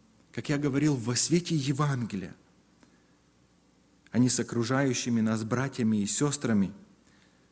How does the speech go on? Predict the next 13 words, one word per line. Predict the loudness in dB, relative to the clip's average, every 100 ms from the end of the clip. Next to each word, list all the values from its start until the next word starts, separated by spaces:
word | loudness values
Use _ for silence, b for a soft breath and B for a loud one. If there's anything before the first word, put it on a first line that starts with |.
| -4
то | 0
никто | 0 0 0
бы | 2 4
из | 4 4
нас | 4 2 2 0
не | 0
считал | 0 -2 -2 -2
себя | 0 -2 -2 -2
бы | -2 -6 -8 -16 b b b -14
слишком | -2 0 -2 -2 -4
праведным, | -2 -4 -4 -4 -8 -10 -12 -18 _ b b b b b
слишком | -6 0 2 0 -4 -6
хорошим | -6 -6 -4 -6 -8 -12